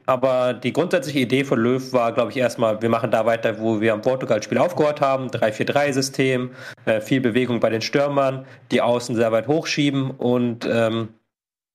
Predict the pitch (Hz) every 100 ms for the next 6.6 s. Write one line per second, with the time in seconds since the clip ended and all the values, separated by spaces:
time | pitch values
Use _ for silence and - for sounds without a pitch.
0 | _ - - 117 120 120 113 117 - 123
1 | 113 117 117 127 147 131 120 120 117 107
2 | 107 143 147 131 123 120 127 123 113 123
3 | - - - _ _ _ 123 110 104 117
4 | 135 131 135 147 - - 139 113 110 -
5 | 127 117 131 - 107 131 - 123 120 101
6 | 107 90 - 90 87 -